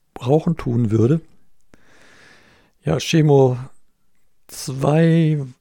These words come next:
ist drin, seit Mittwoch Chemo drei. Ah, ja, und, äh,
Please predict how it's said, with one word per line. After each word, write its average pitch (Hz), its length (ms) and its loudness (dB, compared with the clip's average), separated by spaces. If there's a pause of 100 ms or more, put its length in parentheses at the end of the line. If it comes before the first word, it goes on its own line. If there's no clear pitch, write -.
(180)
ist - 260 -4 (480)
drin, 190 1080 4 (100)
seit 147 640 0
Mittwoch 127 540 -2
Chemo 120 520 0
drei. 143 680 0 (1800)
Ah, 113 480 4
ja, 147 340 2 (160)
und, 131 420 -2
äh, 156 100 2